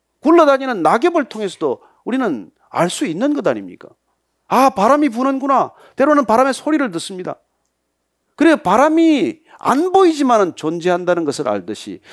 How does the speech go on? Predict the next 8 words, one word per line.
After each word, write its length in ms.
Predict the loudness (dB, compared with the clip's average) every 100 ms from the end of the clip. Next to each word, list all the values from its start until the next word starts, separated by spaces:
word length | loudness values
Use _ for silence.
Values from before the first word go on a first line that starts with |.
| -14
성령의 540 | -6 -2 0 2 2
사람도 400 | 0 0 -2 -4
마찬가지라는 760 | -6 -8 -8 -8 -6 -4 -6 -8
거예요. 160 | -12 -14 -18 _ _ _ _ _ _
성령이 480 | -2 4 4 6 6
여러분 280 | 4 4 0
안에 280 | 0 -2
들어오면, 640 | -4 -4 -4 -6 -6 -6